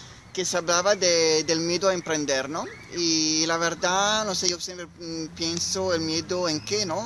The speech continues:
O de qué. Miedo de, de ganar, ¿no? Porque no hay, no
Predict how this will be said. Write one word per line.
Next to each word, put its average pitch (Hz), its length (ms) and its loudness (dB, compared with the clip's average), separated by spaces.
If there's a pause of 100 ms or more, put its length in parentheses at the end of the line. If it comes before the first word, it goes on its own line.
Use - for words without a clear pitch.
O 151 200 -2
de 147 120 0
qué. 214 240 -2 (500)
Miedo 175 300 0
de, 165 320 2
de 147 140 0
ganar, 185 360 0
¿no? 196 200 -4
Porque 147 720 -6
no 143 200 -6
hay, 156 420 -4
no 147 120 -4